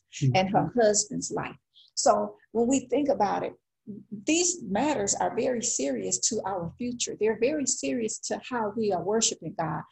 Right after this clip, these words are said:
Speaker 2: And then today we have, so we see this same stuff going on today. People are worshiping astrology. They're worshiping nature. They're, they're just becoming famous based on their findings. And, and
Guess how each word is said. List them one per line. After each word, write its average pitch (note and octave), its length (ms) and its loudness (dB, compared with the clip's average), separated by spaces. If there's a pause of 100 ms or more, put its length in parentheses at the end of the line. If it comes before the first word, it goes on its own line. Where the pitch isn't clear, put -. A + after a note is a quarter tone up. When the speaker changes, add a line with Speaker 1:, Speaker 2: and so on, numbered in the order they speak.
(260)
Speaker 2:
And G#3+ 200 4
then C4+ 260 0 (200)
today C4 420 4
we B3+ 120 2
have, A#3+ 260 -2
so B3 340 0
we D#4+ 160 4
see D4 280 0
this A3+ 340 4 (100)
same D#4+ 240 2
stuff C4+ 340 -2
going C4 260 2
on A#3+ 220 -2
today. D4+ 480 0 (240)
People D#4+ 280 2
are G#3 160 -2
worshiping A#3+ 580 -2
astrology. F#3 840 -4 (240)
They're B3 120 4
worshiping G#3+ 760 0
nature. G#3+ 560 0 (220)
They're, B3 180 6
they're C4 160 6
just C4+ 380 0
becoming A#3 460 -2 (100)
famous F4+ 460 2
based A3 360 2
on G3 300 0 (100)
their G3+ 280 2
findings. B3+ 640 0 (240)
And, G#3+ 200 4 (100)
and G#3+ 200 -2